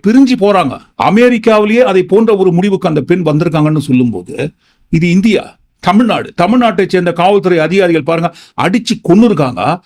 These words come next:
அப்படி கொலை செய்த அந்த காவல்துறை அதிகாரிகள் பக்கம் அவர்களது மனைவிகள் நிக்கிறாங்கன்னு சொன்னா இதை வேமா சூசோ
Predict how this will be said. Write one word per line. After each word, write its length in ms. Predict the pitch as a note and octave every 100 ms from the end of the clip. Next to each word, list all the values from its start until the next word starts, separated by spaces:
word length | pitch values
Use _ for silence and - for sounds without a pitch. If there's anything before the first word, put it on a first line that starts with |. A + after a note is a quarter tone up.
| _ _ _
அப்படி 340 | - F3+ F#3+ D#3+ -
கொலை 340 | - G3 C#4
செய்த 300 | C#4 B3 A#3+
அந்த 160 | A3+ G3+
காவல்துறை 480 | F3 A3 A#3+ A3 G3
அதிகாரிகள் 540 | F3 A3+ A#3 A3 G3+
பக்கம் 380 | G3+ G3 G#3+ - _ _ _ -
அவர்களது 460 | A#2 D3+ D#3 C#3+ C3+
மனைவிகள் 460 | C3+ G#3 A3 F#3+
நிக்கிறாங்கன்னு 600 | D3 C#3+ C#3+ G3 F3 E3
சொன்னா 360 | D3 C3 G2+ F#2 A#2
இதை 240 | F#3 E3+
வேமா 340 | E3 A#3 C#4 G#3+
சூசோ 360 | - G#3 G3+